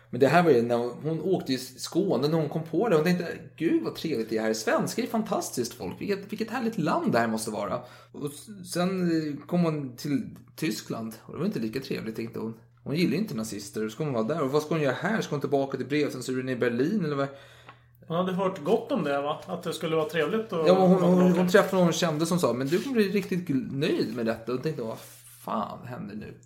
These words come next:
Speaker 2: Ja, vad händer nu? Jo, eh, hon kommer till Berlin nittonhundrafyrtioett. Och då beger hon sig mot Tripitzstraße, där <laughs> Oberkommandor Wehrmacht håller hus. Hon blir ledd till ett väntrum. En annan man sitter i rummet nära dörren.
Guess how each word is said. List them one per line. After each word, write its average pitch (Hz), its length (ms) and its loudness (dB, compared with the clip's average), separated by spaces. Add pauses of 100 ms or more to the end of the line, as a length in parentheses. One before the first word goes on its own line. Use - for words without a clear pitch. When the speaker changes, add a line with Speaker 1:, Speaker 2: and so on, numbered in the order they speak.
(160)
Speaker 2:
Ja, - 360 -6
vad 175 120 4
händer 165 240 2
nu? 165 200 -2 (300)
Jo, 190 320 2 (460)
eh, 165 320 2
hon 196 120 0
kommer 240 280 4 (160)
till 214 140 2
Berlin 214 360 4
nittonhundrafyrtioett. 180 840 0 (240)
Och 175 60 -8
då 170 80 -2
beger 190 260 4
hon 165 140 4
sig 165 160 0
mot 156 200 0 (600)
Tripitzstraße, 175 1300 2 (560)
där 165 240 6
<laughs> 220 140 12
Oberkommandor 185 720 8
Wehrmacht 180 600 6
håller 156 260 2
hus. 143 320 -2 (580)
Hon 165 160 0
blir 185 100 2
ledd 208 280 6
till 220 100 2
ett 180 60 -2
väntrum. 180 680 0 (400)
En 180 140 0
annan 233 240 6
man 151 200 2
sitter 165 240 -4
i 147 40 -2
rummet 175 480 0
nära 156 200 2
dörren. 170 340 0